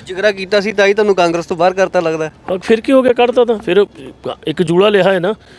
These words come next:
Speaker 2: ਉਹਦੇ ਬਦਲੇ ਕਿੰਨਾ ਪਿਆਰ ਮਿਲ ਰਿਹਾ ਲੋਕਾਂ ਦਾ, ਉਹਦੇ ਬਦਲੇ ਪੰਜਾਬ ਦੀ ਜਵਾਨੀ ਹੱਥਾਂ 'ਤੇ ਚੱਕੀ ਫਿਰਦੀ ਹੈ। ਪੰਥ ਨੂੰ ਪਿਆਰ ਕਰਨ ਵਾਲੇ ਲੋਕ ਇਹ ਸਮਝਣ ਲੱਗ ਗਏ ਕਿ ਸਾਨੂੰ ਉਹ ਇੱਕ ਪੰਥ ਦਾ ਨੁਮਾਇੰਦਾ ਮਿਲ ਗਿਆ, ਪੰਥ ਦੀ ਸੇਵਾ ਕਰਨ ਵਾਲਾ ਮਿਲ ਗਿਆ। ਸਾਨੂੰ ਦੇਖੋ, ਇਸ ਗੱਲ ਦਾ ਅਫਸੋਸ ਤਾਂ ਨਹੀਂ, ਇਸ,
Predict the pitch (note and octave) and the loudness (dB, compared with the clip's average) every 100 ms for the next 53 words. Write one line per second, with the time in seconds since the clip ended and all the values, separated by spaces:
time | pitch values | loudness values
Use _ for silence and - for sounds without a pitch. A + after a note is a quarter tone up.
0 | - F#3 F3+ G3 F3 F#3+ F#3+ F#3 G3 F#3+ | -10 -6 -4 -4 -2 -2 0 -2 0 0
1 | F3+ F#3 F#3 F#3 F#3+ F#3 F#3 F3+ F3 - | 0 2 2 2 0 -2 -4 -10 -12 -18
2 | - B2+ - - F3+ F#3 F3 F#3 F3 E3 | -20 -20 -8 -2 0 2 0 -2 -2 -2
3 | D#3 D#3 E3+ E3+ D#3+ F3+ D#3 - E3 E3 | -2 -2 -4 -2 0 0 -2 -4 -4 -4
4 | - F#3 E3+ D#3+ F3 - - - - - | -8 -6 -6 -6 -10 -10 -16 -20 -20 -6
5 | D#3+ E3 - F3+ F3+ F3 E3 E3+ E3 E3 | -4 -2 -2 0 2 0 0 -2 0 0
6 | C#3+ D#3 D3+ - - - - E3 - E3+ | 2 0 -2 -18 -20 -20 -2 0 2 0
7 | F3+ F3+ D#3+ D#3+ E3+ E3 D#3 D3+ E3 C#3+ | 0 0 0 -2 -2 -2 -2 -2 -2 0
8 | C#3+ C3 - - - - D#3 D#3 D#3+ D#3 | 0 -2 -8 -20 -20 -18 -12 -6 -2 -2
9 | E3+ E3 D#3 - D3+ C#3 C#3 D3+ D#3 D3 | 0 0 0 -2 -4 -2 0 2 2 0
10 | D3+ D3+ - - - D3 D3+ D3 D3+ D3 | 0 -2 -16 -20 -6 -6 -4 -8 -4 -2
11 | D3 D3+ D#3 D#3 D#3 D#3 F3 - G3 A#3 | -2 -2 0 0 0 -2 -2 -2 -2 -2
12 | - - - - G3 B3 A3+ A#3 A#3+ F3 | -6 -18 -18 -2 2 2 2 2 2 2
13 | G3+ F#3 E3+ F#3 A3 - - - | -2 0 -2 -2 -6 -8 -20 -20